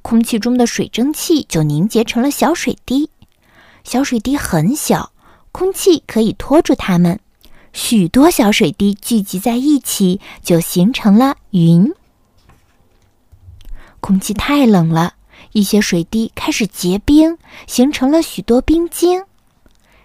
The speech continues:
冰晶和小水滴一样，在我们的四周上下翻转。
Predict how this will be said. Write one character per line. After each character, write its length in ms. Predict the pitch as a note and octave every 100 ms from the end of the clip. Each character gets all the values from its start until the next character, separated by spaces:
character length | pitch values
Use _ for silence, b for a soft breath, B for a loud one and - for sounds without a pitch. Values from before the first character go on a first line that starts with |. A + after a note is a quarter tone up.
| -
冰 240 | G3+ G3+
晶 340 | G3+ A#3 A#3
和 180 | B3 A#3
小 180 | A#3 B3
水 160 | - F#3+
滴 160 | -
一 260 | D4 D#4+ G#3
样， 280 | G3 F3+ G3+ B B
在 200 | - F#3+
我 120 | D#3+ D3+
们 140 | D3
的 140 | E3+
四 200 | F3+ -
周 320 | F#3+ A3 G#3+ A3+
上 420 | - E4 E4 B3
下 300 | A3 A#3+ G3
翻 360 | F#3 A#3 C4 D#4+
转。 340 | - F#3+ G3